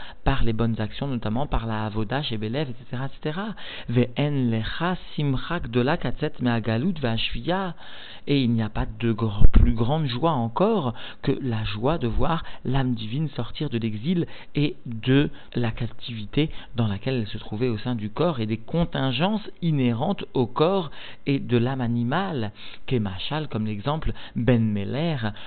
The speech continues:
de ce fils du roi, Shaya Beshvia, qui était justement en ctavi-, en captivité, Vetochen Bebeit Asurim, et qui était finalement obligé de réaliser un travail pour le moins affligeant, puisqu'il était obligé de moudre le blé, justement, en prison.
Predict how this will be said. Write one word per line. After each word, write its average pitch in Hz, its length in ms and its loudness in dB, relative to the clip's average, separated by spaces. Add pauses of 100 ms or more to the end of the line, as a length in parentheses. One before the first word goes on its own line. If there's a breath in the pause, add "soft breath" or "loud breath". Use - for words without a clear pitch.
(100)
de 117 140 -2
ce 107 160 -4
fils 147 320 6
du 117 120 0
roi, 107 320 10
Shaya 120 400 0
Beshvia, 113 640 -4 (280 loud breath)
qui - 80 -6
était 135 180 -2
justement 123 420 -2
en 117 60 -2
ctavi-, 120 540 -4
en 120 120 0
captivité, 123 680 -2
Vetochen 143 680 -2
Bebeit 120 320 -2 (120)
Asurim, 113 720 -2 (380 loud breath)
et 139 80 2
qui - 100 2
était 151 180 2
finalement 139 680 -2 (840)
obligé 123 440 0
de 123 200 0 (240 loud breath)
réaliser 110 440 2
un 113 140 0
travail 117 580 -2 (580 loud breath)
pour - 160 10
le 110 80 4
moins 123 260 4
affligeant, 117 360 -2
puisqu'il - 280 -4
était 117 200 -2
obligé 117 260 -2
de 123 100 0
moudre 123 340 2
le 104 100 0
blé, 151 240 0
justement, 139 400 -2
en 113 60 -2
prison. 208 440 0